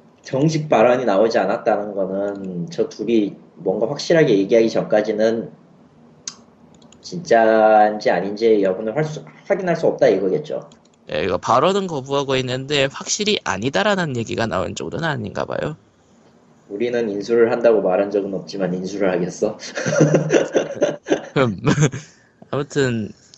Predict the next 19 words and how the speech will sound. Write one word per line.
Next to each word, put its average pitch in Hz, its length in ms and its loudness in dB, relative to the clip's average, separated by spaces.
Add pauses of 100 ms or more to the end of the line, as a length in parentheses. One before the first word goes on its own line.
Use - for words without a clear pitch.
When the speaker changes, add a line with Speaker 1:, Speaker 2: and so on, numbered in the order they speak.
Speaker 2:
구글과 139 480 4
트위치 139 320 -4
쪽의 123 280 0 (160)
공식 117 320 -2
발언은 110 340 0
아직 110 260 0
나오지 98 340 -6
않았습니다. - 460 -10
계속 143 320 0 (360)
한 - 180 -6
일 294 160 0
년 403 140 4
정도 262 280 2
된 156 160 2
떡밥 202 340 -2
아닌가 107 480 0
싶기도 - 360 -8
하고, 117 380 -4 (260)
이것도. 110 420 -2